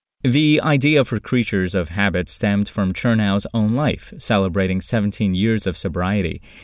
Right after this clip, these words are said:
He said he adopted positive habits that enabled him to replace alcohol with nutrition and fitness.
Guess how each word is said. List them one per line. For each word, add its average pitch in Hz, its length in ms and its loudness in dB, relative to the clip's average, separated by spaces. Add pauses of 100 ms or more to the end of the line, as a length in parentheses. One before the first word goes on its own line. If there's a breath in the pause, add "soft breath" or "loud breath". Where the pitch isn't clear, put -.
He 143 80 0
said 208 180 4
he 151 140 6
adopted 107 480 2
positive 107 420 -2
habits 85 360 -4
that 92 180 -2
enabled 113 420 0
him 117 160 0
to 90 180 -4
replace 120 440 -2
alcohol 127 580 0
with 107 260 -2
nutrition 98 560 -2
and 87 160 -2
fitness. - 560 -4